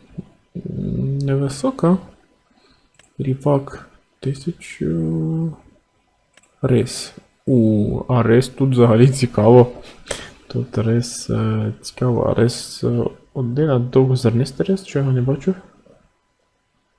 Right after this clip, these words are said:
Рис борошна, родзинки, рулон паперу.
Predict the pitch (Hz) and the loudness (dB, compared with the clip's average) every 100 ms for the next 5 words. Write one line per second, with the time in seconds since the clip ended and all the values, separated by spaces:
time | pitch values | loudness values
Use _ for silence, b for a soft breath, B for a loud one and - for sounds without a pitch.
0 | _ - 127 131 117 110 113 196 220 - | _ -6 -4 -4 -4 -4 -2 0 -2 -4
1 | 143 135 135 120 110 117 160 170 - 120 | -4 -2 -4 -4 -4 -2 -2 -2 -4 -4
2 | 117 117 - 127 - 156 175 | -2 -4 -6 -10 -4 -4 -4